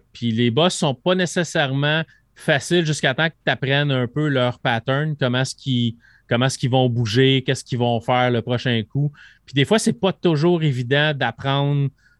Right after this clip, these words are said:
euh, comment est-ce qu'ils vont bouger, qu'est-ce qu'ils vont faire la prochaine fois. Puis fait qu'il faut vraiment t'y regardes. Tu vas mourir, tu vas recommencer. Ce qui est bien, c'est que si tu meurs,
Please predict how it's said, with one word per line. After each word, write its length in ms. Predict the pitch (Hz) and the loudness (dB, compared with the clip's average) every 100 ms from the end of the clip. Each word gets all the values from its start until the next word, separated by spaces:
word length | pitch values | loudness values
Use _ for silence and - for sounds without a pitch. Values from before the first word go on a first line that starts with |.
| _ - | _ -4
euh, 440 | 117 110 110 110 120 | 0 0 0 -4 -2
comment 240 | 135 131 | 0 2
est-ce 140 | 147 - | 0 -2
qu'ils 140 | 139 | -2
vont 200 | 127 135 | 2 2
bouger, 360 | 120 117 120 143 | 2 0 0 0
qu'est-ce 200 | 139 - | -2 -4
qu'ils 140 | 131 | -2
vont 160 | 127 120 | 0 0
faire 340 | 139 135 135 | 2 2 2
la 100 | 120 | 0
prochaine 360 | 123 120 123 117 | -2 -4 -2 -4
fois. 480 | - 131 135 131 127 | -2 0 2 2 -2
Puis 140 | - | -4
fait 120 | 123 | -4
qu'il 60 | - | -2
faut 120 | 123 | -2
vraiment 240 | 120 131 | -2 -2
t'y 160 | 151 147 | 0 0
regardes. 440 | 117 127 131 139 - - - _ - | 2 2 2 0 -4 -12 -20 _ -4
Tu 80 | 143 | 0
vas 80 | |
mourir, 340 | 143 147 139 151 | 4 4 4 2
tu 60 | |
vas 80 | 143 | -2
recommencer. 520 | - 135 127 120 160 | -2 0 0 0 -2
Ce 80 | 151 | -4
qui 100 | 143 | -2
est 40 | 127 | 0
bien, 160 | 139 | 0
c'est 140 | 143 123 | -2 -4
que 60 | |
si 140 | - - | -8 -6
tu 120 | 139 | 0
meurs, 440 | 135 143 151 147 | 2 4 2 0